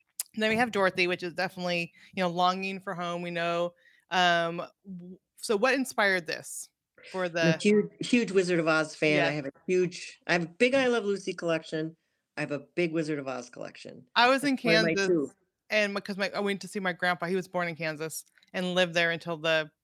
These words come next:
Speaker 1: Dust Bowl, but, uh,
Speaker 2: Oh.
Speaker 1: I, there's a museum there, and
Speaker 2: Yeah.
Speaker 1: we had to meet someone for dinner, and I'm, like, driving by going, "I wanna <laughs> stop at this
Speaker 2: Aw,
Speaker 1: museum."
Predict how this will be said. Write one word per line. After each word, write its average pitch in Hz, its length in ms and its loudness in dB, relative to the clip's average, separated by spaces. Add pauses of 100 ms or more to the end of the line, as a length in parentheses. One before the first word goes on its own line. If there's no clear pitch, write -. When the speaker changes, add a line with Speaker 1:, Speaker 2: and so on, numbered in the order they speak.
(360)
Speaker 1:
Dust 175 260 -4
Bowl, 151 380 -4
but, 180 240 6 (580)
uh, 185 280 4
Speaker 2:
Oh. - 60 -16 (140)
Speaker 1:
I, 202 120 -2
there's 233 240 -4
a 254 240 2
museum 311 760 0
there, 285 600 4
and 202 360 4
Speaker 2:
Yeah. 180 160 -2 (200)
Speaker 1:
we 247 140 -2
had 269 180 -2
to 269 60 -4
meet 262 200 0
someone 277 200 -2
for 277 140 -4
dinner, 262 300 0
and 240 100 2
I'm, 254 100 0
like, 262 180 0
driving 269 420 2
by 254 220 4
going, 285 440 0
"I 269 200 2
wanna 302 360 -2
<laughs> - 20 -20
stop 247 400 2
at 254 180 -2
this - 340 0
Speaker 2:
Aw, 175 720 6
Speaker 1:
museum." 214 360 -2